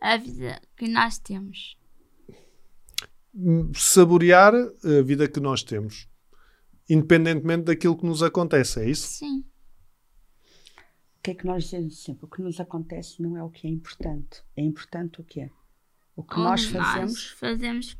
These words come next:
Speaker 1: com o que nos acontece.
Speaker 2: E o que é que tu tens feito com aquilo que te acontece?
Speaker 1: Tenho saboreando.
Speaker 3: Por exemplo,
Speaker 1: E
Speaker 3: agora o
Speaker 1: tenho
Speaker 3: que é que tu
Speaker 1: mudando.
Speaker 3: queres?
Speaker 2: Tens mudado?
Speaker 1: Ai,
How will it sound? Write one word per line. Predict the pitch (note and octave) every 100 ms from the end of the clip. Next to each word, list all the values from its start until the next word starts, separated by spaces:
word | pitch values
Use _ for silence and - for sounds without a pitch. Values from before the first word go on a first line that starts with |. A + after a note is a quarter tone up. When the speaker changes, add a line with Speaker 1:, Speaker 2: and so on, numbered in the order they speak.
| - -
Speaker 1:
com | B3 A#3+ A#3+
o | A#3+
que | E3
nos | - B3 A#3+ A#3
acontece. | - - - B3+ - B2 G#3+ - - - _ _ _ _ _ C#3
Speaker 2:
E |
o | C#3+
que | C#3+
é |
que | C3
tu | C#3+
tens | D3 C3+
feito | - A2 -
com |
aquilo | B2 B2 A2+
que |
te | -
acontece? | A2+ A2+ A2+ G#2 - - - - - _ _ - -
Speaker 1:
Tenho | C4+ C4+
saboreando. | B3 B3+ A#3 A3 G#3+ G#3 G3 F3+ G3 - - - - - - - - G2 - _ _
Speaker 3:
Por | -
exemplo, | E3 E3 A#3
Speaker 1:
E |
Speaker 3:
agora | F3 G#3+
o | A#3
Speaker 1:
tenho | B3+
Speaker 3:
que | B3
é |
que |
tu | B3+
Speaker 1:
mudando. | A#3+ A#3+ A3
Speaker 3:
queres? | G3 D#3 - - _ -
Speaker 2:
Tens | D3 C3
mudado? | C3+ C#3 E3+ F3+ - - - - - - -
Speaker 1:
Ai, | - B3+ C4 A3+ -